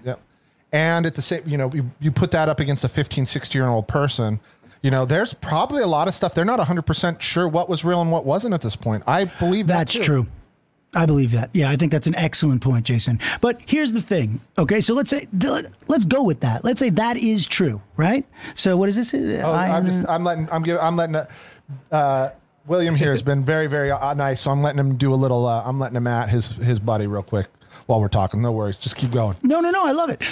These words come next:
Speaker 2: So, so, um, <laughs> let's say everything you just said is true. Let's, let's take that as fact, even, just for the, uh, point of this discussion. So everything you just said is true, but now it's sixty years later,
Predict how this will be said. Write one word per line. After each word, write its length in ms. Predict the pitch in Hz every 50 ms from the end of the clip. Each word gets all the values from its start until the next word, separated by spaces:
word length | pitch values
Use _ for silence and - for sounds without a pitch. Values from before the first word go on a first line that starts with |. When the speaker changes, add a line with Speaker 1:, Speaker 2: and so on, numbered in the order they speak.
| - -
Speaker 2:
So, 420 | - - - 240 240 233 233 - - -
so, 400 | - - - 233 240 233 226 - - - _ _ _ _ _ _ _ _ _ _ _ -
um, 380 | 233 226 226 220 214 214 240 - _ _ _ -
<laughs> 100 | - - - 196 - - 240 - - - - - - - - - - - - - - - - - - - - _ - - - - - - - - - - - _ _ _ _ _ _ _
let's 140 | 302 285 226
say 160 | - 330 294
everything 380 | - 254 277 302 262 220 233 208
you 80 | 196 185
just 180 | 165 170 -
said 140 | - 180 165
is 100 | 151 135
true. 200 | - - 185 185
Let's, 260 | 202 262 311 - - 240
let's 200 | 285 294 - -
take 280 | - - 247 294 - -
that 160 | 208 180 160
as 120 | 147 -
fact, 300 | - 185 131 113 - - _
even, 260 | 165 135 110 104 98 - _
just 180 | - 294 233 -
for 120 | - 294
the, 220 | 214 190 180 170 - -
uh, 60 | 202
point 300 | - - 240 254 247 226
of 100 | 185 170
this 180 | 185 170 - -
discussion. 500 | 160 - - 151 123 117 - - - - _ _ - - - - -
So 160 | - 202 202
everything 360 | 247 302 294 349 277 311 285
you 80 | 277 262
just 180 | 214 247 185 -
said 140 | 226 214 202
is 100 | 175 -
true, 240 | - - 233 185
but 120 | 156 170 185
now 220 | 226 262 262 247
it's 120 | 214 - -
sixty 340 | - 277 - - - 294
years 260 | 277 247 233 226 180 165
later, 420 | 165 151 147 143 151 165 165